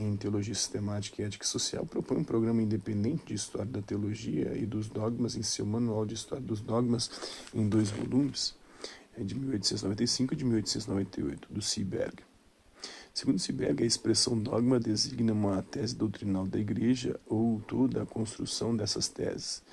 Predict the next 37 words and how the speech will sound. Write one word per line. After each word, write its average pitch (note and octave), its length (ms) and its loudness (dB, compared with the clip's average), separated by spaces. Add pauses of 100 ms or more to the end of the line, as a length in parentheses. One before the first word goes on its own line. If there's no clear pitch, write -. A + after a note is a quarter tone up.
(360)
mas A2+ 160 0
é - 60 2
fundamental D3 640 2
para G#2+ 200 -2
ele A2+ 140 6
a A#2+ 40 6
vinculação A#2+ 600 0
de A2 120 0
toda C#3+ 220 0
expressão - 480 0
formal F#2+ 360 -2
da G2+ 160 -4
fé - 320 -4 (120)
com - 120 -8
a - 40 -4
fé - 200 -2
da G#2 100 -2
comunidade. G2+ 720 -2 (640)
Isso - 200 -10
pode A#2 180 -2
ser - 100 -2
observado G#2+ 560 0
no B2+ 60 2
fato - 300 -2
de A#2+ 100 -8
que - 160 -4
a - 20 2
existência A#2 520 0
eficaz G#2+ 480 -4
dos G#2+ 180 -4
dogmas G2 440 -2
na - 100 0
Igreja G2+ 280 -2
contemporânea A#2 640 0
não - 140 -2
está - 300 0
baseada, A2 640 0